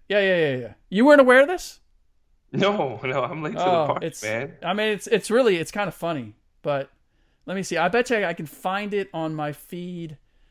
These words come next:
Speaker 1: right now, today, and I don't even need to sc-, scroll. Th-, there it is. There it is. It's about, it's about five, uh,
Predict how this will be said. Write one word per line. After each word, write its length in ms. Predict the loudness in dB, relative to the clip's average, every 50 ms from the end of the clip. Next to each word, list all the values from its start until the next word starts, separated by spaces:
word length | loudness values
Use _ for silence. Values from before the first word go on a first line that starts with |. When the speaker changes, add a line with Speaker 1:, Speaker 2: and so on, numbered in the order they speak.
| _ _ _ _
Speaker 1:
right 300 | -6 -4 -2 -2 -2 -2
now, 380 | -4 -4 -4 -4 -4 -4 -6 -8
today, 640 | -10 -12 -12 -6 -2 0 2 2 2 0 -2 -4 -6
and 120 | -8 -6 -6
I 80 | -6
don't 200 | -4 -4 -6 -4
even 220 | -6 -6 -6 -6 -6
need 140 | -8 -8 -10
to 80 | -12
sc-, 140 | -16 -18 -20 _ _ _ _ _ -20
scroll. 800 | -20 -20 -20 -14 -10 -6 -4 -4 -4 -4 -4 -6 -6 -8 -10 -14 _ _ _ _ _ _ _ _ _ _ _ _ _ _ _ _ _ _ _ _
Th-, 140 | -6 -4 -2
there 720 | 0 2 4 6 6 6 6 6 6 6 6 6 6 6
it 260 | 6 6 6 6 6 4
is. 300 | 0 -6 -10 -12 -16 -18 -14 -8
There 180 | 0 2 2
it 60 | 2 2
is. 140 | 0 -2
It's 160 | -4 -6 -6 0
about, 300 | 2 4 4 4 2 -4 -10 -10
it's 120 | -6 -4 4
about 260 | 6 8 8 8 6
five, 840 | 0 -10 -2 2 2 4 6 6 6 6 6 4 2 -2 -6 -12 -20 -20 -20 -20 -20 -20 _ _ _ _ _ _ _ _ _ _ _ -6
uh, 640 | -4 -2 -2 0 0 2 2 2 2 0 0